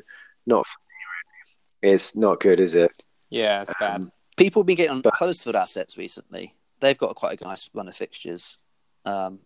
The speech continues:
Speaker 3: and bit of bargain basement. Would you be tempted by any of them?
Speaker 1: I really like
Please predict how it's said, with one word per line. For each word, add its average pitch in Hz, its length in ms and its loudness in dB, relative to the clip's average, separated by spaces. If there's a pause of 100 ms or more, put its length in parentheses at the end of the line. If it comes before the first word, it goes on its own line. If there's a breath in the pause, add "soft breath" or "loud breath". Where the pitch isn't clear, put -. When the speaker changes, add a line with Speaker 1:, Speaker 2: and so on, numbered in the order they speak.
Speaker 3:
and 92 200 -14 (180)
bit - 120 0
of - 60 -20
bargain 95 300 0
basement. 90 500 -8
Would 107 140 -12
you 110 60 -8
be 110 60 -4
tempted - 280 -4
by 104 80 0
any 107 160 -2
of 107 60 -2
them? 92 280 0 (1500 loud breath)
Speaker 1:
I 127 100 6
really 143 180 6
like 151 80 8